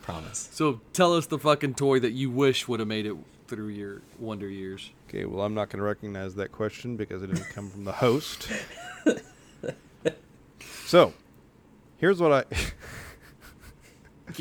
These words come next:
Speaker 2: even take yourself seriously.
Speaker 3: I wish, all right, back after Michael Keaton was Batman, they made all these really cool Batman toys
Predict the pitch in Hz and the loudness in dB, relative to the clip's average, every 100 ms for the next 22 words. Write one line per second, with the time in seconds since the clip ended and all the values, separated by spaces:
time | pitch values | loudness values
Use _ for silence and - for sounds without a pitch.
0 | 147 117 123 131 120 127 123 123 104 107 | -2 -2 0 0 0 0 0 -2 -8 -8
1 | 113 104 - - - - 139 170 233 - | -10 -14 -16 -20 -8 0 2 6 4 2
2 | - - - - 131 92 - - - - | -10 -20 -2 6 6 4 -4 -20 -20 -20
3 | - - - - 113 135 170 202 - - | -20 -20 -20 -10 0 4 4 2 -8 -12
4 | - 123 135 - 127 120 113 - - - | -4 -4 -4 0 2 2 0 -4 -12 -16
5 | 113 107 127 143 123 139 123 117 104 104 | -4 0 0 0 -4 -4 -2 -2 0 0
6 | 98 95 92 95 92 95 113 120 117 107 | 0 -2 -6 -6 -6 -4 -2 2 2 0
7 | 98 104 110 117 - 123 104 101 110 123 | -4 0 0 0 -2 0 0 2 0 0
8 | 107 104 - 104 98 95 95 - | -2 -4 -2 -2 0 -2 -6 -10